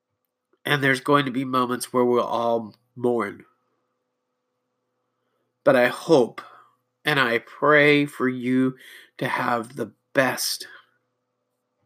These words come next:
that you deserve.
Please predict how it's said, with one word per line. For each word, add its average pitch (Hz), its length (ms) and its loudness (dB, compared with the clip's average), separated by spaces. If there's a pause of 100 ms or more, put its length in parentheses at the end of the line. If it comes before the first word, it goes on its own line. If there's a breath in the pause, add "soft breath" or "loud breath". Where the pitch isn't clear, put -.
that 127 280 0
you 123 640 0 (720)
deserve. 107 640 0